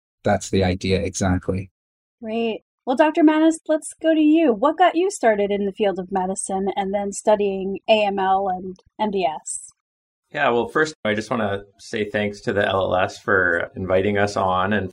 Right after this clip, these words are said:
Speaker 3: for running this program, which I think is really valuable for patients out there. And I wanna especially thank Charles for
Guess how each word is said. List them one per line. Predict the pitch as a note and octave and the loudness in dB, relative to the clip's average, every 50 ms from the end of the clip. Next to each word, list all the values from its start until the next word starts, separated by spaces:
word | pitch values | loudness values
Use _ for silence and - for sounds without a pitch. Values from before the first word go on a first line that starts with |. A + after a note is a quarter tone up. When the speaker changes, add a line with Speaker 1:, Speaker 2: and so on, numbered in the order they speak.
| _ _ | _ _
Speaker 3:
for | - F2+ E2 E2+ E2+ | -8 -6 -4 -4 -4
running | - - F#2+ F#2+ F#2+ F#2 F#2 | -4 -2 -2 -2 -2 -4 -6
this | - F2 - | -8 -10 -8
program, | - - G2 E2+ E2 F2+ F2 E2+ | -4 -2 -2 -2 -2 -2 -4 -6
which | F2+ - - | -6 -8 -8
I | F2+ | -10
think | - - - | -10 -6 -6
is | F#2+ E2+ F2 | -6 -4 -2
really | F#2 F#2 F2 F2+ F2 | -4 -4 -2 -4 -4
valuable | E2 E2+ D#2+ D#2+ E2+ F2 E2 D#2+ - E2+ E2+ | -2 0 0 0 -2 -4 -6 -6 -4 -6 -6
for | - - G2+ F2+ E2+ E2 E2 - _ _ _ | -6 -8 -8 -6 -6 -6 -8 -8 _ _ _
patients | - G#2+ F#2 - F#2+ F2+ - | -2 -2 -2 -2 -4 -6 -4
out | - F2+ F2+ - | -2 -2 -2 -2
there. | - F2+ F2 F2 | -2 -2 -2 0
And | F2+ F#2 | -2 -2
I | F#2 | -2
wanna | F#2+ F#2 F2+ F2+ F2+ - _ _ _ _ _ - | -2 -2 -2 -4 -4 -8 _ _ _ _ _ -16
especially | - - C#3+ C3 - B2+ A2+ | -6 -2 -2 0 0 -2 -4
thank | G#2+ A2+ G2+ - | -4 -4 -6 -4
Charles | - - A2 G2+ G2 G2+ G2+ G2 | -2 0 2 2 2 2 0 -2
for | - - G2 F#2+ F2+ - | -4 -4 -4 -4 -4 -6